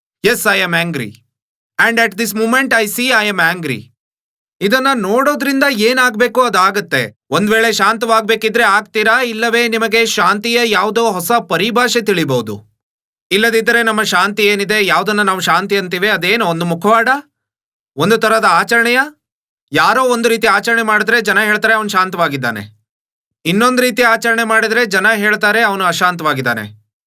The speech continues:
ಹ್ಮ್? ನಮ್ಮ ಶಾಂತಿ ಏನಿದೆ ಅದು ಪ್ರಿಡಿಫೈನ್ಡ್ ಶಾಂತಿ ಆಗಿದೆ. ಆ ಶಾಂತಿ ನೀವು ತಂದುಕೊಂಡ್ರು, ವಾಸ್ತವದಲ್ಲಿ ಸಿಟ್ಟನ್ನೇ ನೀವು ಮತ್ತೊಮ್ಮೆ ಜೀವನದಲ್ಲಿ ತಂದ್ಕೊಂಡ್ ಬಂದ್ರಿ. ಇದು ಶಾಂತಿ, ಅದು ಕೋಪ.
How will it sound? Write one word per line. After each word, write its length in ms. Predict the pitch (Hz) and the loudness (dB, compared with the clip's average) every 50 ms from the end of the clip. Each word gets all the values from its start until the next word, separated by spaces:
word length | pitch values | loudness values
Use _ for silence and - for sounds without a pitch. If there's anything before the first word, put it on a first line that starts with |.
| _ _ _ _ _ _ _ _ 143 | _ _ _ _ _ _ _ _ -2
ಹ್ಮ್? 280 | 190 254 277 277 269 _ _ _ _ _ _ _ _ _ _ _ _ _ _ _ _ _ _ _ | -2 0 -2 -2 -6 _ _ _ _ _ _ _ _ _ _ _ _ _ _ _ _ _ _ _
ನಮ್ಮ 200 | 175 214 233 262 | -2 0 0 0
ಶಾಂತಿ 540 | 233 - 185 160 160 196 233 247 208 285 277 | 0 0 0 0 2 2 0 -2 -2 0 2
ಏನಿದೆ 340 | 262 254 233 214 196 208 240 | 2 2 2 2 0 2 2
ಅದು 280 | 269 269 247 262 262 208 | 2 0 0 -4 -6 -6
ಪ್ರಿಡಿಫೈನ್ಡ್ 760 | - - 226 247 269 285 262 277 277 - 269 262 262 254 - | -2 -2 0 2 0 0 0 0 0 2 2 2 2 -2 -2
ಶಾಂತಿ 360 | - 247 226 220 208 202 190 | -2 0 0 -2 -2 -2 -2
ಆಗಿದೆ. 520 | 180 160 139 135 131 110 98 90 - _ _ _ _ _ _ _ _ _ _ _ _ _ _ _ _ _ | -2 0 -2 -4 -6 -6 -8 -10 -14 _ _ _ _ _ _ _ _ _ _ _ _ _ _ _ _ _
ಆ 120 | 156 180 226 | 0 0 0
ಶಾಂತಿ 440 | 220 - 202 180 196 233 220 277 262 | 0 0 0 0 0 0 0 -2 -2
ನೀವು 160 | 262 262 254 | -2 -2 0
ತಂದುಕೊಂಡ್ರು, 1000 | - 233 214 220 233 254 247 240 240 240 233 233 240 269 294 302 - _ _ _ - | 0 0 0 0 -2 0 0 0 0 0 0 2 2 0 0 -4 -10 _ _ _ -2
ವಾಸ್ತವದಲ್ಲಿ 840 | 131 156 - - - - 240 220 214 180 165 139 131 117 107 101 - _ _ _ _ _ _ _ _ _ - | 2 2 2 0 0 -2 0 0 0 0 0 -2 -2 -6 -8 -10 -14 _ _ _ _ _ _ _ _ _ -6
ಸಿಟ್ಟನ್ನೇ 680 | - 190 196 202 170 - 233 240 240 254 269 277 277 | -2 -2 -2 -2 0 0 0 0 0 0 0 0 0
ನೀವು 240 | 262 262 247 247 240 | 0 0 0 0 0
ಮತ್ತೊಮ್ಮೆ 500 | 226 208 202 175 170 247 240 247 262 247 | 0 0 -2 -2 0 -2 0 0 0 0
ಜೀವನದಲ್ಲಿ 460 | 214 202 226 220 220 214 214 220 214 | 0 0 0 0 0 0 -2 -2 0
ತಂದ್ಕೊಂಡ್ 420 | 175 214 202 202 196 202 190 175 156 | -2 -2 -2 -2 -4 -4 -4 -2 -2
ಬಂದ್ರಿ. 360 | 147 135 120 113 104 101 - _ _ _ | -2 -4 -4 -6 -8 -12 -16 _ _ _
ಇದು 200 | 156 165 180 220 | -2 0 0 0
ಶಾಂತಿ, 480 | 214 - 147 151 165 170 170 180 196 208 | 0 0 0 0 0 -2 -2 -2 -2 0
ಅದು 240 | 185 165 170 170 - | 0 -2 -4 -4 -2
ಕೋಪ. 260 | 139 131 127 131 | -2 -2 -2 -2